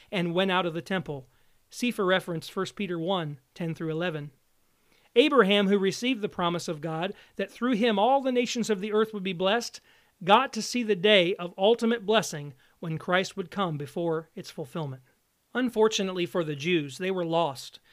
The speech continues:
and unless they could see the light of the glorious gospel and be saved, the axe was already laid at the root of the trees, and they were about to be cut down as a people. Luke three, verse nine,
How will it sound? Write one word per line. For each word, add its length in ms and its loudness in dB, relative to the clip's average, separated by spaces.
and 100 0
unless 340 0
they 140 2
could 140 -2
see 160 -4
the 120 -2
light 220 2
of 80 -2
the 60 -4
glorious 420 0
gospel 400 -2
and 100 -6
be 120 -6
saved, 480 -2
the 180 -2
axe 320 0
was 160 -4
already 380 0
laid 220 0
at 100 -12
the 80 -8
root 220 -2
of 100 -10
the 60 -14
trees, 420 -4
and 140 -6
they 100 0
were 200 0
about 340 -4
to 60 -10
be 120 -6
cut 340 -8
down 280 -4
as 120 -8
a 60 -8
people. 480 -12
Luke 240 0
three, 380 -4
verse 380 -6
nine, 360 -4